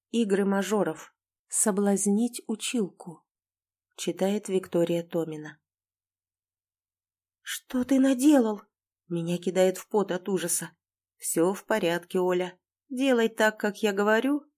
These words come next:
и это видео никто не увидит. Я тебе доверилась и даже не признаюсь, что полюбила подонка. Меня уволят».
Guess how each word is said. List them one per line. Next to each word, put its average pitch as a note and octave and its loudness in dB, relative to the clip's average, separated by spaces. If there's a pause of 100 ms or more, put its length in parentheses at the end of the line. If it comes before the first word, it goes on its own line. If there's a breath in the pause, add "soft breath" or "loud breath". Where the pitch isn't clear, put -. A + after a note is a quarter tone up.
и B3+ 2
это B3+ 2
видео G3 2
никто G#3+ 0
не G3+ 0
увидит. E3+ -2 (480)
Я G#3 0
тебе G3+ -4
доверилась G3+ -2
и A#3 0
даже G#3+ 0 (680 loud breath)
не F3 -6
признаюсь, F3 -2
что - -4
полюбила E3+ 0
подонка. D#3+ -4 (760)
Меня A#3+ 6
уволят». B3+ 0